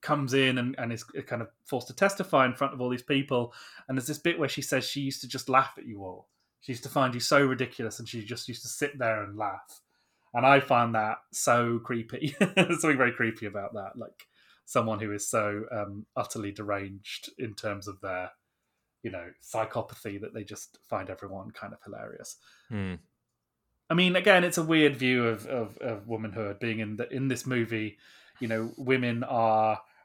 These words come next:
Speaker 1: well, I mean, let's list them off. There are, you know, bossy aristocrats, shrinking violets with no agency, um, you know, obsessed housekeepers. <laughs> You know, it's, it's sort of, uh, it's very hard to be a woman in Hitchcock's world, I think.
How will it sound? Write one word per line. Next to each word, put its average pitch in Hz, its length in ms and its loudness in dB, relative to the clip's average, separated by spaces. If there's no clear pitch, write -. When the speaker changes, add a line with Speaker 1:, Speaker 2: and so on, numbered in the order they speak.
Speaker 1:
well, 113 220 8
I 113 40 0
mean, 123 120 0
let's 123 220 -4
list 127 180 -8
them 123 140 0
off. 110 260 2
There 110 180 6
are, 107 300 2
you 139 80 -2
know, 98 240 -10
bossy 143 500 6
aristocrats, 127 920 0
shrinking 156 500 4
violets 127 500 8
with 120 160 -4
no 120 380 4
agency, 117 800 -2
um, 110 580 -2
you 123 140 -8
know, 98 220 -12
obsessed - 640 4
housekeepers. 170 1080 4
<laughs> 190 40 4
You 190 80 8
know, 147 140 10
it's, 143 220 4
it's 151 200 -6
sort 165 160 4
of, 143 160 4
uh, 120 300 10
it's 147 200 -4
very 151 240 12
hard 127 320 10
to 123 80 -2
be 120 120 4
a 110 80 6
woman 110 280 2
in 101 100 -6
Hitchcock's - 480 -4
world, 98 320 -2
I 110 60 -10
think. - 360 -12